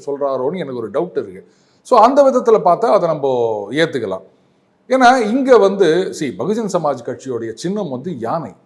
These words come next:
அதுக்கு பின்னாடி ஒரு பெரிய சிக்னிஃபிகன்ஸ் இருக்கு பிரபா. ஏன்னா யானைக்கு தன்னோட பலம் தெரியாதுன்னு சொல்லுவாங்க.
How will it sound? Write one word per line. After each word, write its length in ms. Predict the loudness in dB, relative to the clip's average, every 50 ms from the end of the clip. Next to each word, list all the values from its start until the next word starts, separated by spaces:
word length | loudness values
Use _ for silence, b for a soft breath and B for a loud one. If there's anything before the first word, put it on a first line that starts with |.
| _ _ _ _
அதுக்கு 240 | -12 -12 -12 -12 -10 -8
பின்னாடி 380 | -8 -6 -4 -4 -4 -4 -2 -2
ஒரு 140 | -4 -4 -4
பெரிய 400 | -2 0 0 0 0 0 0 0
சிக்னிஃபிகன்ஸ் 640 | 0 0 -4 -6 -6 -6 -8 -8 -8 -10 -14 -14 -16
இருக்கு 240 | -18 -18 -20 -20 -18 _
பிரபா. 180 | -14 -14 -12 -14 -14 _ _ _ _ _ _ _
ஏன்னா 220 | -6 -2 -2 0 0
யானைக்கு 480 | 2 2 2 2 2 0 -4 -4 -4 -4
தன்னோட 300 | -4 -2 -2 -4 -2 2
பலம் 360 | 4 4 4 4 2 0 -2
தெரியாதுன்னு 520 | -2 -2 0 0 0 0 0 -2 -6 -8
சொல்லுவாங்க. 540 | -10 -10 -10 -8 -6 -6 -6 -8 -10 -14 -20